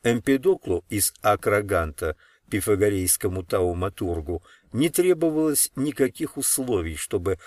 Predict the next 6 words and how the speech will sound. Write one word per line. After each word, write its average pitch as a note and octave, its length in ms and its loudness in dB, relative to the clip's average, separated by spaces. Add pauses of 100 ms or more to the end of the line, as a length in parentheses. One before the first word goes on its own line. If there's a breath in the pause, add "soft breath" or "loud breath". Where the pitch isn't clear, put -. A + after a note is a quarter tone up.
(200 loud breath)
остановить C3+ 760 0 (120)
водяной A#2 560 0
смерч, - 580 -6 (300 loud breath)
разразившийся G#2 920 0
над F#2+ 200 -8
городом. F#2 500 -4